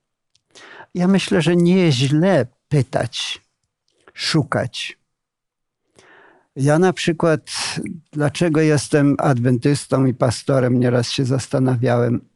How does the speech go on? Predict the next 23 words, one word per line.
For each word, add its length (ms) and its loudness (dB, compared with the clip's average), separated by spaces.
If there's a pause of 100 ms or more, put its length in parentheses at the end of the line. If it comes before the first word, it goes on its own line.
<clears throat> 1300 -4
Dlatego, 440 0
że 180 2
mój 360 2
ojciec 400 0
był 220 0
katolikiem, 720 -2
mama 380 2
była 220 2
adwentystką. 840 -4 (520)
I 80 -2
ojciec 320 0
mówił 340 2
jedno, 380 2
mama 220 4
mówiła 420 4
drugie. 520 -2 (1700)
A 120 -2
ja 140 4
musiałem 400 2
wybierać 880 2 (360)
jako 360 0
dzieciak, 560 -2